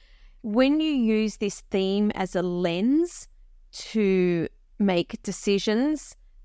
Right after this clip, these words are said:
to decide whether an opportunity is a yes, or if it's not really an opportunity, it's an opportunity in,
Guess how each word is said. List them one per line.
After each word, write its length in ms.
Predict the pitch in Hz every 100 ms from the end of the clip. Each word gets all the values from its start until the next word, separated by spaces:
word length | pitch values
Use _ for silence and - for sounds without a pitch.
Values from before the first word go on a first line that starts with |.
| -
to 340 | - 202 196
decide 480 | 185 190 - 190 190
whether 240 | 190 190
an 120 | 185 -
opportunity 720 | 180 - - 196 190 185 185
is 140 | 170 -
a 40 |
yes, 580 | 156 160 294 285 - - -
or 220 | 185 175
if 120 | 165
it's 140 | - -
not 220 | 208 214
really 440 | 170 196 240 226 190
an 80 | 170
opportunity, 760 | 165 185 - 165 160 165 233 - -
it's 160 | 175 -
an 80 | 202
opportunity 800 | 190 196 - 208 196 180 180
in, 200 | 170 170